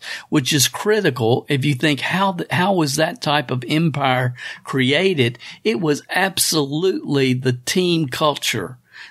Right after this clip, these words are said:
the, the, the, the, the dream achievers or whatever they, I can't remember what they were called,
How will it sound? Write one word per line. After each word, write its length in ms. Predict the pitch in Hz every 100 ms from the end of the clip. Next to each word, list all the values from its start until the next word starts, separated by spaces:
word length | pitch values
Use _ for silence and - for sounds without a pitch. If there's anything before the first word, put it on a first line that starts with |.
| _
the, 180 | 147 123 _ _
the, 240 | 135 143 -
the, 180 | 139 135
the, 280 | 131 143 -
the 120 | 143
dream 480 | 131 - 156 185 175
achievers 580 | 135 - 151 135 127 123
or 80 |
whatever 400 | 123 147 160 156
they, 220 | 143 139 135
I 100 | 139
can't 220 | 156 -
remember 340 | 143 147 147
what 160 | 135 131
they 140 | 139
were 140 | 135 123
called, 520 | - 170 156 131